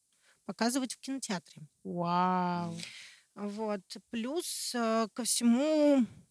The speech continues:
Speaker 1: э, у нас, э, незавершенный гештальт после Сочи, э, с
Speaker 2: <laughs>
Speaker 1: проектом девочек.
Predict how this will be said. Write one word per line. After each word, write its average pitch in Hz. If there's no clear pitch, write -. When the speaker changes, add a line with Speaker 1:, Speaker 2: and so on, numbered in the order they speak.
Speaker 1:
э, 202
у 220
нас, 214
э, 202
незавершенный 208
гештальт 190
после 208
Сочи, 196
э, 202
с -
Speaker 2:
<laughs> -
Speaker 1:
проектом 214
девочек. 254